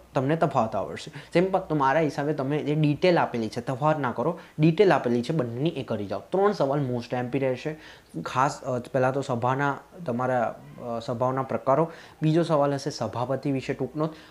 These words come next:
અને ત્રીજો સવાલ, અ, પ્રસ્તાવ અને ઠરાવની લાક્ષણિકતાઓ જે આપેલી છે ડિટેલમાં, બરોબર છે, હેતુઓ અને બંનેના, અ, સામાન્ય ઠરાવ, ખાસ ઠરાવ, બંનેના હેતુઓ. તો એ વસ્તુ તમારે most આઈ એમ પી રહેશે. નેક્સ્ટ ચેપ્ટર નંબર જો હું સાતની વાત કરું,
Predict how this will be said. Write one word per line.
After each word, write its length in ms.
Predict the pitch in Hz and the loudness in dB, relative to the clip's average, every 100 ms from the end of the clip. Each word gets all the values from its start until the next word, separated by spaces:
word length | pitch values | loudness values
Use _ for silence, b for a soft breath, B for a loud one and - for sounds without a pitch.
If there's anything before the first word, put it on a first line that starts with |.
| - | -4
અને 140 | 139 | -4
ત્રીજો 280 | 151 180 180 | 0 4 4
સવાલ, 280 | - 110 147 | 4 2 0
અ, 300 | - - 123 | -2 -6 -6
પ્રસ્તાવ 500 | - 135 - - 147 | -2 -2 0 0 2
અને 140 | 131 | 0
ઠરાવની 480 | 135 123 123 123 151 | -6 -4 -2 0 0
લાક્ષણિકતાઓ 720 | 117 110 - 139 139 - 135 | 0 -2 -2 -2 -2 0 0
જે 100 | 127 | 2
આપેલી 340 | 120 - 131 127 | -2 -2 -2 0
છે 120 | 147 | 0
ડિટેલમાં, 720 | 135 135 - 156 143 110 107 | 0 0 2 4 4 0 0
બરોબર 280 | 131 143 120 | 2 2 0
છે, 120 | 113 | -2
હેતુઓ 460 | 120 127 147 139 | -2 0 2 2
અને 180 | 123 139 | 2 -2
બંનેના, 480 | 151 135 123 131 104 B B B - 104 | -2 0 0 -2 -4 B B B -4 0
અ, 280 | 113 107 - - - | 0 0 -4 -12 -14
સામાન્ય 400 | - 127 131 143 | -2 0 0 -2
ઠરાવ, 240 | 139 143 160 | -2 0 0
ખાસ 360 | 160 110 - - | 0 -4 -4 -6
ઠરાવ, 160 | 127 - | -6 -4
બંનેના 380 | 143 113 117 143 - - | -6 -6 -4 -6 -6 -4
હેતુઓ. 300 | 120 - 95 B B - | -6 -6 -12 B B -2
તો 60 | |
એ 100 | 143 | 2
વસ્તુ 280 | 139 110 143 | 2 0 -4
તમારે 320 | 123 104 131 143 110 | -4 -2 -2 -2 0
most 180 | 131 - - | 0 -2 -10
આઈ 180 | 110 107 | -8 -6
એમ 120 | 107 | -6
પી 160 | 104 190 - | -4 -4 -2
રહેશે. 540 | 113 107 101 - 123 B B 147 | -4 -4 -4 -4 -4 B B 0
નેક્સ્ટ 300 | 175 175 175 | 0 0 -2
ચેપ્ટર 460 | 160 135 - 165 | 2 2 2 0
નંબર 360 | 160 139 131 143 | 0 0 0 0
જો 100 | 151 | 0
હું 140 | 147 | -2
સાતની 460 | 143 123 113 - 156 | -2 -4 -4 -2 -2
વાત 180 | 120 104 - | -2 -4 -8
કરું, 180 | 98 | -10